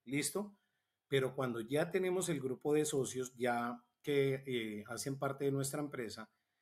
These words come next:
también podemos empezar a tener dos grupos. Uno es el de inversores y el otro el de partners. ¿A qué hace referencia esto? Los que son inversores son los que dicen, "A mí no me gusta compartir, a mí no me gusta contarle a nadie,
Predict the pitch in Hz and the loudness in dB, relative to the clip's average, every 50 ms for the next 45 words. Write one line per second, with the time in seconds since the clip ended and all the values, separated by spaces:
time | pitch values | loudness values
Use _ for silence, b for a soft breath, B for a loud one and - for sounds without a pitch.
0 | _ _ _ _ - 147 160 165 160 156 151 151 151 160 147 139 135 143 135 147 | _ _ _ _ 2 4 4 4 4 2 0 0 0 0 0 2 2 0 -2 -2
1 | 151 143 156 143 131 139 131 135 135 135 - 127 127 120 113 107 123 120 113 117 | -4 -4 -2 -2 -2 0 0 -2 -2 -4 -4 -6 -6 -6 -6 -6 -6 -8 -6 -2
2 | 139 160 165 165 165 - 110 - - - 151 156 160 170 185 185 185 b b b | 2 2 2 2 0 -6 -12 -16 -14 -8 -2 0 2 2 2 0 -2 b b b
3 | b b b b - 143 135 - 160 151 156 156 156 165 165 - 165 165 165 165 | b b b b -2 -2 0 0 0 -2 -2 -2 -4 -4 -4 -2 0 2 2 4
4 | 165 165 170 165 - 190 151 139 123 127 123 - - 123 113 104 107 107 107 - | 2 2 2 2 0 2 2 2 0 -2 -4 -6 -8 -6 -6 -6 -6 -8 -10 -10
5 | 120 120 117 117 113 - 156 160 160 143 120 104 - - _ _ _ _ _ _ | -10 -10 -10 -8 -4 0 2 2 2 0 -4 -8 -10 -16 _ _ _ _ _ _
6 | _ _ _ - 147 139 - 180 170 170 202 196 185 151 160 151 143 139 139 139 | _ _ _ -8 -6 -4 -2 -2 0 2 2 2 2 0 0 0 0 0 0 0
7 | 160 151 143 123 104 - - - _ _ _ _ _ _ _ _ _ _ _ - | 0 2 2 0 0 -4 -10 -14 _ _ _ _ _ _ _ _ _ _ _ -2
8 | 160 160 165 185 180 - 190 208 233 247 254 - - - 165 175 151 139 143 139 | -2 0 0 0 0 2 2 2 2 2 2 2 2 2 4 4 4 4 4 2
9 | - - - - - 143 135 139 151 151 151 156 143 135 - - 131 117 127 139 | 0 -6 -10 -8 -4 -2 0 0 0 0 -2 -4 -8 -8 -8 -12 -12 -8 -4 -2
10 | 135 - 151 143 139 139 - 123 113 117 113 113 117 117 120 123 123 120 - - | -2 -2 -2 -4 -6 -6 -8 -10 -8 -8 -8 -8 -8 -8 -8 -8 -8 -8 -8 -8
11 | 123 - - 233 - - 98 101 - - 160 165 170 165 143 131 123 110 113 110 | -8 -8 -10 -14 -12 -12 -14 -12 -6 0 2 4 4 4 4 2 0 -4 -6 -8
12 | 107 117 113 120 - - 127 - 117 110 104 - 113 104 107 107 107 131 156 175 | -8 -8 -8 -8 -8 -8 -8 -8 -10 -12 -10 -8 -8 -8 -8 -8 -4 -2 2 2
13 | 185 190 185 175 170 170 b | 4 4 4 2 0 -4 b